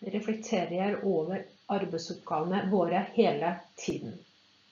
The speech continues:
Sitatet er et eksempel på hvordan den ansatte knytter teori og praksis sammen. Sitatene i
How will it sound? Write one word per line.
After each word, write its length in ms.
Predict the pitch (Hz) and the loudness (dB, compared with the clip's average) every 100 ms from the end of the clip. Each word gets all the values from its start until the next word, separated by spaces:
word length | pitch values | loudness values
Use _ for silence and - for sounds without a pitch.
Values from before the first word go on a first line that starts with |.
| _ _ _ _ - - - - - _ _ - | _ _ _ _ -20 -20 -20 -20 -20 _ _ -4
Sitatet 920 | 262 - 254 202 - 262 359 320 220 | -2 4 8 8 6 4 4 2 0
er 240 | 190 165 | 0 0
et 220 | - - - | -2 -4 -6
eksempel 480 | 277 277 214 - 240 | -2 2 2 4 0
på 160 | 269 | 2
hvordan 400 | 226 202 185 190 | 6 6 6 4
den 140 | 190 196 | 2 2
ansatte 640 | 190 175 - 185 175 233 | -2 -2 -4 -4 2 2
knytter 520 | 233 - 220 - 180 - | 2 2 0 0 -6 -4
teori 380 | 208 190 202 277 330 | -2 0 2 2 0
og 200 | - 190 | 0 -2
praksis 600 | - - - - 165 - - - | -2 -4 -4 -6 -6 -8 -12 -6
sammen. 560 | - - 156 78 190 - - _ _ - - - _ _ - - - - _ _ _ _ _ | -2 0 -2 -4 -10 -12 -18 _ _ -20 -20 -20 _ _ -20 -20 -20 -20 _ _ _ _ _
Sitatene 960 | - 269 - - 214 170 - 233 302 - | -2 -2 0 4 6 6 6 6 6 2
i 120 | 196 | 2